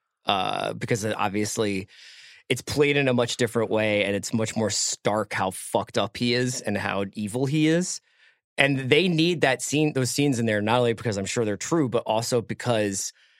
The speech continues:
it shows just the disparity of, like, how much this guy gets off. Like, he's like,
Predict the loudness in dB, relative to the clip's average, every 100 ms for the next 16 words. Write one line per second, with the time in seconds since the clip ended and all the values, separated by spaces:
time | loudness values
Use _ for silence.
0 | _ _ -2 0 0 4 4 4 0 -2
1 | -2 -2 -2 -4 -2 2 4 4 2 2
2 | 0 -2 -2 0 0 0 -2 -4 -4 -2
3 | -2 -2 0 0 0 -8 -4 -4 -2 -2
4 | 0 0 -2